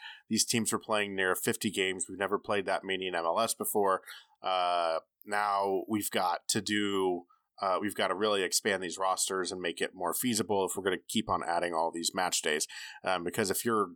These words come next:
halting play for twenty-nine days, um, i-, across the league, guess what you're doing? You're putting those games somewhere else. Um, so that means more double game weeks. Um, that means more hectic travel congestions. That means more potential for weather interruptions.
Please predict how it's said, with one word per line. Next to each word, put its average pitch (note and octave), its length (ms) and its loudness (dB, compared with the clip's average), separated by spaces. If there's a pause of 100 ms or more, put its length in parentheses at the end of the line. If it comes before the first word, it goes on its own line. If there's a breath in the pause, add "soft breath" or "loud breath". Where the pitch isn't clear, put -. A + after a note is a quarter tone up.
(100)
halting C#3 500 0
play B2 340 0
for G2 120 -2
twenty-nine F#2+ 500 0
days, E2 360 0 (340 loud breath)
um, F2+ 600 2 (140)
i-, G2 260 2
across A2 380 0
the G#2+ 80 0
league, A2 400 0 (300 loud breath)
guess G2+ 200 0
what G#2+ 160 -2
you're G#2+ 120 2
doing? G#2 500 0 (160)
You're G#2 240 2
putting A#2+ 300 0
those G#2+ 180 2
games G#2 340 2
somewhere G2+ 320 4
else. - 300 2 (340 loud breath)
Um, F#2 480 0
so G#2 120 0
that F#2+ 180 2
means F#2 320 0
more F#2+ 240 2
double F2+ 240 2
game C3+ 260 0
weeks. C3+ 360 0 (280 loud breath)
Um, F2 580 2 (140)
that G2 200 -2
means G2+ 340 0
more F2 600 2 (720)
hectic - 420 0
travel C3 340 0
congestions. A2+ 640 0
That F#2+ 160 0
means F#2 360 -6
more F2+ 180 0
potential - 440 -4
for G2+ 100 -6
weather D#3 300 0
interruptions. A#2 640 -2